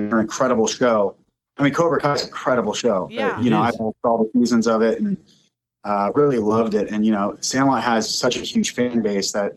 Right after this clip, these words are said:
Speaker 1: I know that
Speaker 2: Yes.
Speaker 1: I know people would love it. So,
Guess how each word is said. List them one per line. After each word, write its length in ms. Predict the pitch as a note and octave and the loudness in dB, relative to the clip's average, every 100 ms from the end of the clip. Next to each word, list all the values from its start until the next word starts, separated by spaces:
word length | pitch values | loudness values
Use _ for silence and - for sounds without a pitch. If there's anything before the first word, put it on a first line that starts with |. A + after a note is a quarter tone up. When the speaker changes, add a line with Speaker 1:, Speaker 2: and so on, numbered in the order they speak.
| G#2 | -4
Speaker 1:
I 80 | A2 | 0
know 320 | A2 A2 A2 | 2 4 2
that 60 | G#2 - | 0 -4
Speaker 2:
Yes. 140 | - _ _ _ _ _ _ _ _ _ _ | -10 _ _ _ _ _ _ _ _ _ _
Speaker 1:
I 120 | A#2 A#2+ | 0 2
know 220 | C3+ C3+ | 4 2
people 260 | C3 A2 | 0 0
would 100 | G#2 | 0
love 200 | G#2 B2 | 2 0
it. 240 | F2+ - - | -2 -8 -10
So, 460 | - G2+ G2 F#2+ | -4 0 0 -2